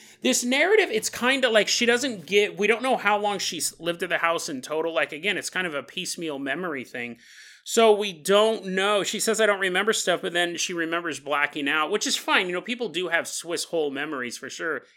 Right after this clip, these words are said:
Getting possessed would definitely cause that. But it's interesting. She's wondering if she's the ghost.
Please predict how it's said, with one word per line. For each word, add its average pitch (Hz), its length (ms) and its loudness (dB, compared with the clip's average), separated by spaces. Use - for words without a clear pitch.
Getting 285 240 4
possessed 208 460 2
would 147 140 -10
definitely 180 440 -2
cause 131 320 -8
that. 135 260 -10
But 165 120 -4
it's - 80 -16
interesting. 190 580 -2
She's 147 240 -12
wondering 175 340 -6
if 143 140 -8
she's 120 760 -12
the 127 100 -12
ghost. 117 720 -10